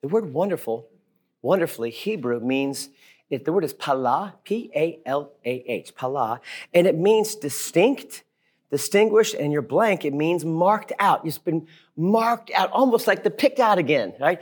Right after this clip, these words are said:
You've been marked, you've been set apart. In this screenplay, God will release, you gotta catch this, a unique part of himself to every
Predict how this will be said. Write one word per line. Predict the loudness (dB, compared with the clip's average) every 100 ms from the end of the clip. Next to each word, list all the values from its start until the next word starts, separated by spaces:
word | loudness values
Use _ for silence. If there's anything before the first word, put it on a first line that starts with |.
| -6
You've | 0 4
been | 6 4 4
marked, | 4 2 0 0
you've | 4
been | 4 4
set | 0 2 2
apart. | 2 0 2 4 4 0 -6 -10 -10 _ _ _ _ _ _ 6
In | 8 8
this | 6 4 2
screenplay, | 2 2 0 2 2 2 -4 -12 _ _
God | 2 4 4 4 2
will | 2 2
release, | 2 2 2 2 4 4 0 -6 -10
you | -6
gotta | 0 0 0
catch | -4 -4 -4 -6
this, | -2 0 0 -2 -10 -20 _ _ -16 0
a | 2
unique | 2 0 0 2 4 4 4 -2
part | -4 0 2
of | 0 -2
himself | -4 -4 -6 -12 -2 4 6 4 2 -8 -20 _ _ _ -4
to | 2 2 4
every | 2 4 2 0 -2 -8